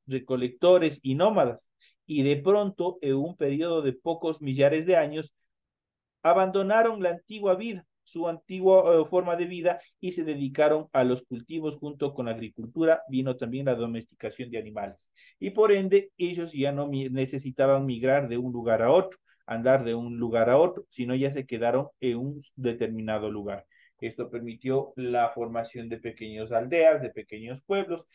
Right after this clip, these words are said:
los cuales con el pasar del tiempo se transformaría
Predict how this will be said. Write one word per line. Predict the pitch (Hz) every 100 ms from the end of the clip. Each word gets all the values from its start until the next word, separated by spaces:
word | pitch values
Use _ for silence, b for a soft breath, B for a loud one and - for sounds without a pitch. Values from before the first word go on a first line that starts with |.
| b b
los | 190 190
cuales | 220 220 208
con | - 180 180 180 185
el | 160 147 143
pasar | 151 151 156
del | 165 160
tiempo | 165 160 170
se | 165
transformaría | 143 135 135 127 131 139 151 160